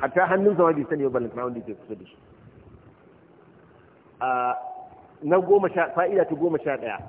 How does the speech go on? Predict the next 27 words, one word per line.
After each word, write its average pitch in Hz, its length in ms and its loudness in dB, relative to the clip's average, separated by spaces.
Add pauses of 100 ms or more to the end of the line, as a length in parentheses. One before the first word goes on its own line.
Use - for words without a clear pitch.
(160)
tana 185 300 2
sa 190 100 2
mutum 160 260 -2
ya 147 140 0
san 151 300 -2 (280)
hukunce-hukuncen 131 800 -8
shari'ar 117 420 -6
Allah. 104 240 -8 (520)
Domin 147 320 2
inda 190 180 6
zai 202 100 6
ba 170 140 6
da 156 120 2
zakka, 127 380 2 (760)
zai 175 120 6
nemi 139 300 0
sani. 135 220 0 (1080)
Yana 151 260 4
da 117 260 0 (440)
kuɗin 156 200 0
albashinsa, 123 640 -2 (180)
ko 147 100 0
kuma 160 140 0
yana 170 140 2
da 127 80 -2
kuɗin 147 240 -6
kasuwancinsa, 139 720 -4